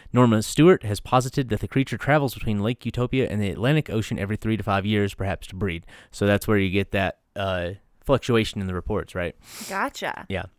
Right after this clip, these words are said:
Speaker 1: Now, although information is sparse, there have been several recorded sightings ranging from eighteen sixty-seven to the year two thousand. Most are only observational, although there are several reports that claim those who saw it had some sort of interaction with the beast. So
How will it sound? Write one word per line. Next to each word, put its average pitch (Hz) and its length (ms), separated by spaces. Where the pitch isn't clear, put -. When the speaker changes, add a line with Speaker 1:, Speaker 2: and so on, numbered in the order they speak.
Speaker 1:
Now, 98 320
although 123 320
information 147 480
is 110 80
sparse, 135 420
there 98 140
have 170 220
been 175 180
several 165 460
recorded 147 440
sightings 107 480
ranging 113 280
from - 180
eighteen 139 340
sixty-seven 165 680
to - 120
the 101 120
year 113 220
two 120 280
thousand. 95 520
Most 156 360
are 101 80
only 131 200
observational, 117 720
although 147 380
there 139 180
are 180 200
several 175 280
reports 165 400
that - 120
claim 147 400
those 139 240
who 143 60
saw 156 240
it 87 40
had 131 180
some 151 220
sort 139 220
of 123 60
interaction 117 440
with 92 80
the 82 60
beast. - 320
So 135 480